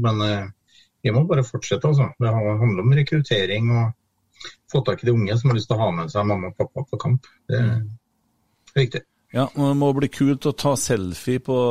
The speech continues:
Speaker 2: Lerkendal. Før, vet du, så gikk jo folk opp på en fjelltopp og tok bilde til utsikta, og så var det kult. Nå er det sånn at de går opp på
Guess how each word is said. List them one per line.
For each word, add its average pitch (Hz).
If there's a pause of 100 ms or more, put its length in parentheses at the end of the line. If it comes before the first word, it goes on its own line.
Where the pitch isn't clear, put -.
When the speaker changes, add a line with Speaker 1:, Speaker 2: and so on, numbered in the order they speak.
Speaker 2:
Lerkendal. 107
Før, 131
vet 147
du, 135
så 131
gikk 131
jo 101
folk 123
opp 110
på 101
en 90
fjelltopp 101
og 113
tok -
bilde 117
til 120
utsikta, -
og 117
så 117
var 107
det 98 (140)
kult. -
Nå 113 (100)
er 117
det 98
sånn 110
at 104
de 107
går 107
opp 85
på 104